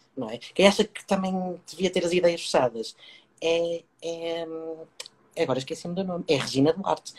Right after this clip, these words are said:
A Regina Duarte também, se ficasse em confina-, confinamento, também não era, não era má ina-, má ideia. Enfim, por cá, o tema da semana é as máscaras.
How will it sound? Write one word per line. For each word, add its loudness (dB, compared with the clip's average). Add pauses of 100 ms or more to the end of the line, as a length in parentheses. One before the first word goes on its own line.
(260)
A -2
Regina 2
Duarte 2
também, 0
se -10
ficasse 2
em 0
confina-, 0 (220)
confinamento, 2
também 0
não 4
era, 2 (280)
não 0
era 2
má -2
ina-, -10
má 0
ideia. -4
Enfim, -2 (360)
por 2
cá, 4 (120)
o -10
tema -6
da -4
semana -8 (320)
é -6
as -14
máscaras. -6